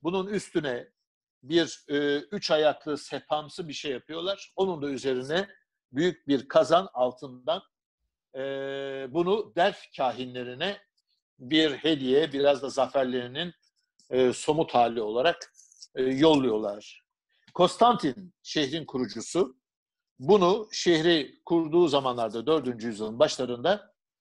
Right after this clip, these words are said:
Delft'ten bir sürü şey getiriyor tabii. Çünkü hipodromda Delft'ten gelen bir sürü heykel var.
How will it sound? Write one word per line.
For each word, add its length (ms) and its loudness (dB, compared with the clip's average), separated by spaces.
Delft'ten 640 2
bir 100 0
sürü 240 -4
şey 200 2
getiriyor 420 -6
tabii. 320 -14
Çünkü 220 -8
hipodromda 640 4
Delft'ten 460 -2
gelen 340 -8
bir 160 -2
sürü 380 -2
heykel 400 2
var. 300 -4